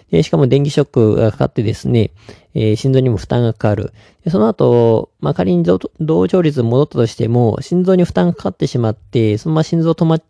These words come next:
ちゃったりすることとか、えー、心臓弱って、もう結局その後まだ、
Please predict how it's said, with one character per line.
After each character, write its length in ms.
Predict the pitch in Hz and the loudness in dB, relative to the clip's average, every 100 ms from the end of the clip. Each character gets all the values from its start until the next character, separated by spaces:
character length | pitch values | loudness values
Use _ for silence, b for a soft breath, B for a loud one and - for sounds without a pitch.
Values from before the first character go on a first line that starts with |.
| _ - | _ -6
ち 100 | 165 | -6
ゃ 20 | |
っ 40 | - | -2
た 100 | 151 | -4
り 80 | |
す 100 | 117 - | -2 -6
る 80 | 127 | -2
こ 100 | 123 | -2
と 80 | |
と 120 | 117 104 | -2 -4
か、 220 | 98 101 B B B - | -4 -8 B B B -6
え 200 | 123 117 | 0 0
ー、 40 | |
心 180 | 123 147 | -2 0
臓 120 | 143 | 4
弱 240 | 143 143 143 | 4 4 2
っ 40 | |
て、 440 | - 120 110 107 - | 0 0 2 0 -4
も 160 | 185 131 | -6 -4
う 20 | |
結 160 | 135 | -2
局 240 | 156 143 135 | 0 0 0
そ 100 | 156 | 0
の 80 | 139 | -2
後 120 | 117 | 0
ま 100 | 113 | 0
だ、 240 | 107 - | -2 -4